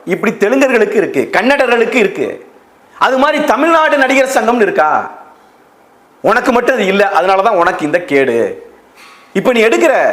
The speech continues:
துல்கர் சல்மான் வந்து ஒரு நாய்க்கு வந்து தலைவர் பேரை சொல்லி அதை கூப்பிடுற மாதிரி எடுக்கிற, எம்ரான் படத்துல முல்லை பெரியாரை பேசுற, ஜாட் படத்துல இன்னைக்கு வந்துட்டு நீ வந்து போராளிகளையும் தலைவர் பிரபாகரனையும் இழிவுபடுத்துற.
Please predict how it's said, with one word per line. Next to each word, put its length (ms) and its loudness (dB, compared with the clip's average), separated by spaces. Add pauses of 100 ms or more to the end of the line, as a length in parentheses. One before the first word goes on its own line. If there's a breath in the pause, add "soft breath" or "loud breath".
துல்கர் 380 0
சல்மான் 360 0
வந்து 460 2
ஒரு 160 2
நாய்க்கு 420 0
வந்து 200 0
தலைவர் 340 0
பேரை 220 2
சொல்லி 240 0
அதை 140 0
கூப்பிடுற 360 0
மாதிரி 220 2
எடுக்கிற, 260 0 (600 loud breath)
எம்ரான் 420 0
படத்துல 300 0
முல்லை 260 2
பெரியாரை 360 0
பேசுற, 420 0
ஜாட் 340 -2
படத்துல 320 0 (420 loud breath)
இன்னைக்கு 360 0
வந்துட்டு 300 0
நீ 180 2
வந்து 500 2
போராளிகளையும் 920 0
தலைவர் 360 0
பிரபாகரனையும் 520 0
இழிவுபடுத்துற. 500 0